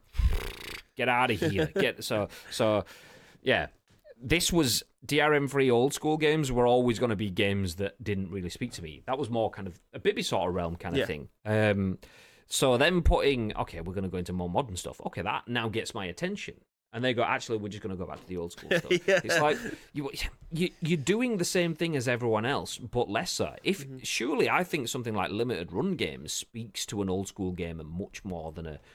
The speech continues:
Speaker 1: than a gog dot com. So I wouldn't be surprised if we see them regress and then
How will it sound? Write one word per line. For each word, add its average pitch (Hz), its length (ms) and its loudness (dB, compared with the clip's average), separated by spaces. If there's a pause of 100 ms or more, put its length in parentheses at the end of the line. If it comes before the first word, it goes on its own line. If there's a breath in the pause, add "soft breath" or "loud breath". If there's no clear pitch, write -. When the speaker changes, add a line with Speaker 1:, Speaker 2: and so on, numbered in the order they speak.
(160 soft breath)
Speaker 1:
than 82 140 -10
a - 20 -6
gog 85 280 -4
dot 76 120 -8
com. 73 240 -8
So 107 160 0
I 147 100 6
wouldn't 226 240 0
be 220 80 -2
surprised 185 560 2
if 170 160 -4
we 127 160 -2
see 123 320 -4
them 104 560 0
regress 101 720 -2 (480 soft breath)
and 101 200 0
then 95 440 2